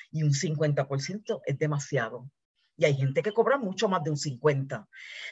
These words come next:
Pero también yo le voy a hablar a estas dos jovencitas y qué es lo que dice, qué es lo que dice el libro de Lucas, capítulo seis, verso veinticinco. "Antes bien, amar a vuestros enemigos y hacer bien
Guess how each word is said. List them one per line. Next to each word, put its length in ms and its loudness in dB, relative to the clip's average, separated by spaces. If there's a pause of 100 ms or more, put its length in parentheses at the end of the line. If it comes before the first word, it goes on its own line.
(120)
Pero 220 12 (360)
también 1000 6 (220)
yo 160 0
le 100 8
voy 160 10
a 80 12
hablar 220 10
a 80 8
estas 260 4
dos 140 6
jovencitas 840 2 (200)
y 160 0
qué 100 8
es 60 6
lo 120 4
que 120 6
dice, 340 4 (160)
qué 80 6
es 60 4
lo 100 8
que 120 8
dice 220 2
el 80 2
libro 200 4
de 120 10
Lucas, 600 0 (220)
capítulo 480 4
seis, 240 4
verso 260 6
veinticinco. 840 2
"Antes 760 6 (160)
bien, 680 0 (300)
amar 560 8
a 80 10
vuestros 320 2
enemigos 580 4
y 40 4
hacer 300 2
bien 380 4